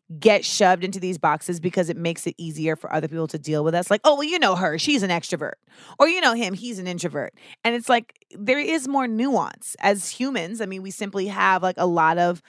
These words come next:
levels. Shit, my cat has a lot of levels. Like, Lando is not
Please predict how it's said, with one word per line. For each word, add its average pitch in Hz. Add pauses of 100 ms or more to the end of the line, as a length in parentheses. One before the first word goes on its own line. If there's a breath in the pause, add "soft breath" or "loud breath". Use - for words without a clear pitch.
(200 soft breath)
levels. 196 (220 soft breath)
Shit, -
my 247
cat 277 (320 soft breath)
has 226
a 196
lot 185
of 165
levels. 160
Like, 185
Lando 226
is 254
not 185